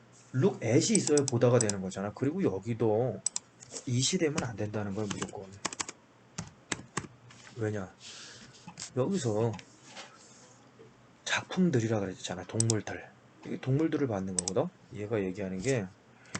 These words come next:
결국 애니멀즈를 받는 거야. 애니멀즈를 받아. 그러니까 it이 나올 수가 없잖아. 그지? 요렇게 알아가는 거야, 지금. 인재서열 이거 방식을 좀 알기 시작하는 거야,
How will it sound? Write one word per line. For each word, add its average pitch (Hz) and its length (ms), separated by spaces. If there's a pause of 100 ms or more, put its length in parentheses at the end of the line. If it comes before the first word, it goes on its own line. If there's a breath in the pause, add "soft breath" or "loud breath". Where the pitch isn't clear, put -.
(200)
결국 123 300
애니멀즈를 117 600
받는 92 300
거야. 95 140 (1800 loud breath)
애니멀즈를 101 2000
받아. 95 260 (720 loud breath)
그러니까 180 360
it이 123 260
나올 107 240
수가 - 220
없잖아. - 400 (500)
그지? 165 200 (100)
요렇게 185 300
알아가는 113 540
거야, 131 140
지금. 98 220 (440 loud breath)
인재서열 143 600
이거 117 220
방식을 113 400
좀 120 120
알기 98 240
시작하는 120 480
거야, - 220